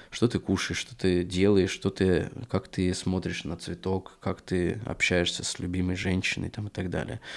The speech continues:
Как только ты начинаешь останавливаться и смотреть на эти вещи, ты начинаешь понимать: «Ага, так а всё-таки, может быть, э,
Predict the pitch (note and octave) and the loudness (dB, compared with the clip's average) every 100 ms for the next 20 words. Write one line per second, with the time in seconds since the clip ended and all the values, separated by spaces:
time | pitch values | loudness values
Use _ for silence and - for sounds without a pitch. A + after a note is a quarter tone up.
0 | - - - - B2 A#2+ - G2 G2 - | -14 -4 -2 6 6 6 2 2 4 4
1 | G#2 F#2 - - - F#2+ G2+ F2+ E2 E2+ | 6 6 4 -2 0 4 4 4 0 -2
2 | E2+ F2 G2 F#2+ F#2+ F2+ - E2+ D2+ D#2+ | -2 -2 -2 2 2 2 2 -2 -2 0
3 | G2+ - F#2 - F#2+ F2 F#2+ F#2 - G2 | 0 2 -2 -2 -2 0 -2 -2 -2 2
4 | F#2+ F3 - - - - - - F2 F2 | 6 6 4 -4 -16 -16 -18 -4 -2 4
5 | G2 F2 G#2 - - - - _ _ _ | 4 2 -2 -12 -20 -20 -20 _ _ _
6 | _ F2+ F#2 - A2+ F#2 - F#2+ G2 F#2 | _ -2 0 4 2 2 2 4 6 6
7 | E2+ F2+ - - F2+ F2 F2 F2 F2 E2+ | 4 2 0 -4 0 2 2 2 2 2
8 | E2 D#2 | 2 0